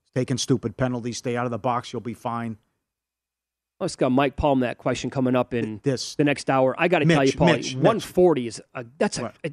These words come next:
Speaker 2: very attractive number right now on
Speaker 1: Right.
Speaker 2: the Rangers.
Speaker 1: Uh.
Speaker 2: It's a high, that's a high number.
Speaker 1: It's a two one game. It's a two one game.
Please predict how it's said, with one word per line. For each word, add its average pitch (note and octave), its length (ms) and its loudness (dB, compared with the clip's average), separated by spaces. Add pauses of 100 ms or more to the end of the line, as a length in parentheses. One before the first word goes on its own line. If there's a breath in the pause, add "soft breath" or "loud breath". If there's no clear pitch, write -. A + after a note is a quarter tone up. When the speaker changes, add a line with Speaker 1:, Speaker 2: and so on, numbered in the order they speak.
Speaker 2:
very F#3 340 4
attractive D3+ 400 -2
number C#3 260 4
right B2 180 -4
now B2 160 -2
on A#2 60 -2
Speaker 1:
Right. C3+ 80 0
Speaker 2:
the A#2 60 -6
Rangers. - 440 -10 (1080)
Speaker 1:
Uh. F#3 220 0 (540)
Speaker 2:
It's - 80 -2
a - 40 0
high, F3 300 -2
that's A#3+ 220 0
a G3+ 40 -4
high G#3+ 340 0
number. D3 440 0
Speaker 1:
It's - 160 -2
a D#3 60 0
two - 160 0
one A2+ 240 -2
game. F2+ 260 -18 (840)
It's D3+ 160 -4
a D3 60 2
two - 180 -4
one A2 260 -4
game. F2+ 260 -20